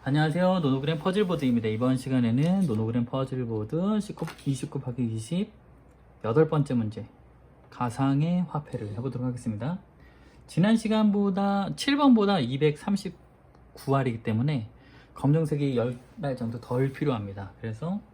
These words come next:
제가 검정색을 열 알 덜 빼고, 더 빼고, 하얀색은 열 알 더 충원-, 충원했어요. 자, 이거는 세로부터 풀면 더, 저는 이제 어렵게 푸는 걸 더 재밌게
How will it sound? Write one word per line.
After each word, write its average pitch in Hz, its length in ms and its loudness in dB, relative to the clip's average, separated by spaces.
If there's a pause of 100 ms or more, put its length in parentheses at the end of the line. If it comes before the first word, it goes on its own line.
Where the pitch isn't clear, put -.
(420)
제가 110 240 -6
검정색을 120 500 -2
열 104 160 -4
알 113 120 -4
덜 104 200 -8
빼고, 127 400 -6 (360)
더 110 180 -8
빼고, 170 400 0 (640)
하얀색은 147 500 -4
열 110 180 -4
알 110 200 -4
더 98 180 -12
충원-, 160 380 -4
충원했어요. 165 580 -2 (1400)
자, 107 320 -6
이거는 156 480 -4 (640)
세로부터 240 500 2
풀면 185 340 -2
더, 135 340 -4 (300)
저는 117 420 -4 (140)
이제 110 420 -12
어렵게 147 300 -4
푸는 147 220 -6
걸 123 100 -8
더 117 100 -12
재밌게 113 540 -8